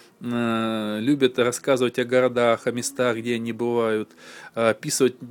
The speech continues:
то, что они видят, какие-то архитектурные памятники, какие-то, м, очень интересные, может быть, э, здания, еще что-то. М, э, и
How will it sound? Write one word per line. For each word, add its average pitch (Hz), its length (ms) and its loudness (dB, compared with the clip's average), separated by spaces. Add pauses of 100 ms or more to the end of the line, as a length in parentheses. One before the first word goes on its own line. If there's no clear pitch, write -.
то, 147 120 0
что - 180 -2
они 127 240 -2
видят, 123 380 -4 (120)
какие-то 120 540 -2
архитектурные 127 680 -6
памятники, 123 1300 -6
какие-то, 123 460 -6
м, 110 640 -8
очень 127 280 -6
интересные, 123 680 -4 (400)
может 117 260 -2
быть, 117 400 -6
э, 117 220 -2
здания, 120 960 -2
еще 113 340 -6
что-то. - 400 -10 (460)
М, 123 180 -8 (100)
э, 120 280 -4 (100)
и 147 380 -2